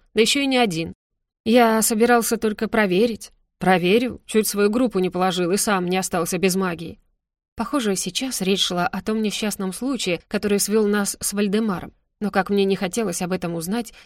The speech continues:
сейчас важнее было другое. "Инор Фидлер, как там моя бабушка?" "А что с ней могло случиться?" — удивился он. "Все чисто.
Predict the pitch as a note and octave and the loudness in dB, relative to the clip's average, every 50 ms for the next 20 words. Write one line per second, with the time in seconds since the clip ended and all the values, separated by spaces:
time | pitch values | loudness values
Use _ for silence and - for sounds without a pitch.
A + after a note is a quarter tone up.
0 | _ _ _ - - A3+ A3 - C4+ - - G3+ G#3 F#3+ G3+ G#3 G#3+ G3+ F3+ G3+ | _ _ _ -4 -2 0 0 0 0 0 0 2 2 2 2 2 2 2 2 0
1 | G3 G3 F3+ F#3 G3+ F#3+ F#3 F3+ E3 - - - _ _ _ _ _ _ _ _ | 0 -2 -2 -2 -2 -2 -2 -4 -6 -8 -12 -18 _ _ _ _ _ _ _ _
2 | _ _ _ _ - A3 A3 A#3 A#3 A#3 G#3 - - C4+ A3 F3+ F3+ F3+ F3+ F3 | _ _ _ _ 0 0 2 2 2 0 -2 -2 -2 -2 0 0 -2 -2 -4 -6
3 | - - _ _ _ - - C4 - - B3 A#3 A3+ A#3 A#3 A#3 A3+ A#3 A#3 G#3+ | -10 -20 _ _ _ -6 -4 -4 0 0 0 2 2 2 2 2 2 2 0 0
4 | F#3 F3 - - - - - _ _ _ _ _ _ _ - - C4+ C#4+ C4 - | -2 -4 -8 -8 -10 -14 -20 _ _ _ _ _ _ _ -4 -2 -2 -2 -2 -2
5 | - D4+ D4+ - - B3+ B3 A3+ A3+ A3 G3+ G#3+ G#3+ G#3 G#3 - A3+ A3+ A3 - | -2 -2 -2 0 0 2 2 2 2 2 2 0 0 0 -2 -2 -4 -4 -4 -4
6 | - B3 G#3 - - - - _ _ _ - G3 F#3 F3+ E3+ F3 F3 - - G#3 | -4 -6 -6 -8 -12 -12 -16 _ _ _ -4 -2 -2 -2 -2 -4 -4 -6 -6 -6
7 | F#3 D#3+ C#3 - - _ _ - - C4 C#4+ - C#4+ B3+ - - - - - | -6 -6 -8 -10 -16 _ _ -4 -2 -2 -2 0 0 0 0 0 -4 -6 -10